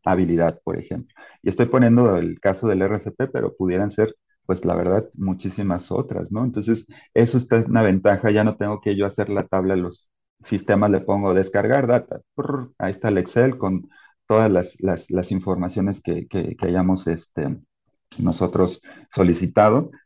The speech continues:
y, pues, va a facilitar, creo yo, también tener toda esta información, poder estar ya, eh, realizando investigación de, de forma, pues, más,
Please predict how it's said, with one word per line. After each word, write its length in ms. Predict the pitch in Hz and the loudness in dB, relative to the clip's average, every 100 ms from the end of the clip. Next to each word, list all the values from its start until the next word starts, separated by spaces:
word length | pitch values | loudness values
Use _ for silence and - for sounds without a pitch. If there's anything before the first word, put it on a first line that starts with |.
| _ _ | _ _
y, 280 | 98 90 87 | 0 0 0
pues, 260 | - 95 80 - _ _ - 95 | 0 -2 -4 -16 _ _ -6 2
va 100 | 110 | 2
a 40 | |
facilitar, 720 | 110 113 - 87 90 98 98 | 2 0 0 -2 0 -2 0
creo 180 | 107 101 | -2 0
yo, 180 | 95 95 | 0 -2
también 420 | 98 92 95 95 _ | -4 -4 -6 -8 _
tener 340 | 95 90 95 | -4 -2 -4
toda 140 | 95 95 | -4 -6
esta 200 | 92 98 | -4 -10
información, 720 | 95 - 90 - 107 131 - _ _ - | -10 -8 -8 -2 0 0 -4 _ _ 0
poder 340 | 92 95 95 | 4 6 4
estar 420 | 98 - 95 - | 2 0 -2 -4
ya, 400 | - 92 90 90 - | -6 -2 -2 -2 -6
eh, 500 | 95 87 82 80 82 - | -6 -4 -4 -4 -6 -2
realizando 480 | 92 85 90 90 | -2 0 -2 0
investigación 560 | 92 90 - 85 92 90 | 2 0 -2 -6 -4 -2
de, 160 | 87 80 | -2 -2
de 180 | 85 | -4
forma, 360 | 87 90 90 98 | -4 -4 -2 -4
pues, 140 | - 87 | -6 -6
más, 280 | 85 - | -6 -8